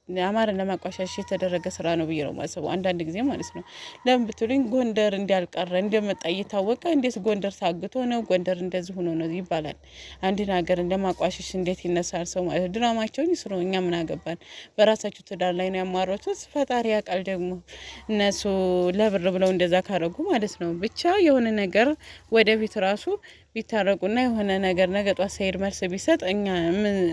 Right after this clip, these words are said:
ምንናገራቸው ነገር ይኖራል ማለት ነው። እንዴት ሀገራችን ሊያቋሽሹብን እንደፈለጉና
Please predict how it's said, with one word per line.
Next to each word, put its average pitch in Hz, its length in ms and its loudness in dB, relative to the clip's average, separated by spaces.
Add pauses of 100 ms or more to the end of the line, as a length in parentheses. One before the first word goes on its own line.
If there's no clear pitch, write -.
(120)
ምንናገራቸው 196 800 2
ነገር 180 220 0
ይኖራል 175 380 2
ማለት 170 260 -4
ነው። 165 140 -4 (320)
እንዴት 220 260 -2
ሀገራችን 185 300 2 (200)
ሊያቋሽሹብን 180 760 -4
እንደፈለጉና 180 760 0